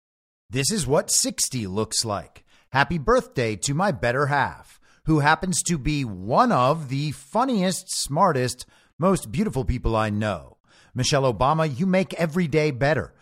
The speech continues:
I can't wait to see what this new decade brings you." Ooh,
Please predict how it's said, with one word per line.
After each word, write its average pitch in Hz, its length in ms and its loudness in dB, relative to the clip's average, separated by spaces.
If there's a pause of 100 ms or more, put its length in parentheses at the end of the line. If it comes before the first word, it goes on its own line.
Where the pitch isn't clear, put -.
(200)
I 101 60 -8
can't 202 380 0
wait 151 260 0
to 151 100 -2
see 127 260 -2
what 113 260 -2
this 120 280 -2
new 123 320 0
decade 127 520 2
brings 117 360 0
you." 104 160 -2 (280)
Ooh, 156 680 8